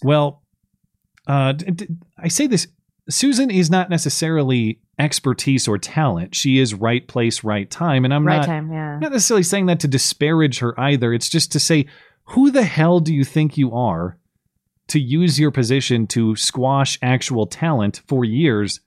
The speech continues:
Speaker 1: since? In her statement, she, uh, she has the audacity to thank all of us YouTubers for the privilege of, of working with us and for building the platform. And it's like,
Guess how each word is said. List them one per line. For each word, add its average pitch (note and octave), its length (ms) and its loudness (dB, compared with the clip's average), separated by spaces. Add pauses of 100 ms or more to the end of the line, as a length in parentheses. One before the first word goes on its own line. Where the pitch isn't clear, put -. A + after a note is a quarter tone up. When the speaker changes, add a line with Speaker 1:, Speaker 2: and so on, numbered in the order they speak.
(280)
Speaker 1:
since? - 440 -4 (680)
In F3+ 160 0
her E3 160 -2
statement, D3 640 -6 (720)
she, E3+ 360 -2
uh, D3+ 240 -4
she D#3+ 220 -2
has E3+ 160 0
the G3 120 -2
audacity A#2+ 600 -2
to A2+ 200 -4
thank C3+ 560 -2
all F3 280 -2
of E3+ 100 0
us E3 200 0
YouTubers A2 680 -2
for B2+ 120 -4
the A#2 100 -2
privilege A#2+ 640 -2
of, G2+ 180 -2 (320)
of A#2 240 -2
working C3 500 0
with G#2+ 180 -2
us E2+ 320 -4
and G2 160 -2
for A2+ 120 -4
building F3 800 2
the C3+ 80 -4
platform. B2+ 600 0
And A#2+ 100 -2
it's A#2 160 -4
like, B2 220 -2